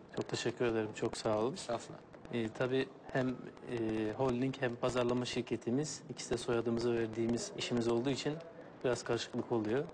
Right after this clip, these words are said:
Speaker 1: Bu ayrıntıya girdiğiniz için teşekkür ederim ben de size. E, Akkürek Holding olarak bin dokuz yüz altmış dört yılında başlayan bir iş hayatımız var. Bakkaliye ile başladı. Elli yıllık bir,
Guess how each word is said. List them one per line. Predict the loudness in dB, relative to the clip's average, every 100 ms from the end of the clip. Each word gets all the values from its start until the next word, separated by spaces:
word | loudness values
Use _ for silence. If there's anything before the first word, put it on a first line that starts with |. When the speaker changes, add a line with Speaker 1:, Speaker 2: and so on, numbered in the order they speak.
| -8
Speaker 1:
Bu | -2 2 2 4
ayrıntıya | 2 2 0 0 0
girdiğiniz | 0 -2
için | -2 0
teşekkür | 0 0 0 2
ederim | 2 0 -4
ben | -4
de | -4
size. | -2 -2 -2 -10 -20 -20 -20 -20 -20 -18 -4 2
E, | 2
Akkürek | 2 0 0
Holding | 2 0 0 2
olarak | 4 4 2 2
bin | 2
dokuz | 2 0
yüz | 0
altmış | -2 0
dört | 0 2
yılında | 2 2
başlayan | 2 0 0 -2
bir | -2
iş | -2 2
hayatımız | 2 2 0 0
var. | -2 -4 -12 -16 -14 -2
Bakkaliye | -2 2 2 2
ile | 2 0
başladı. | -2 -4 -2 0 0 -4 -12 -12 -12 -14 -4
Elli | 2 2
yıllık | 2 0
bir, | -4 -4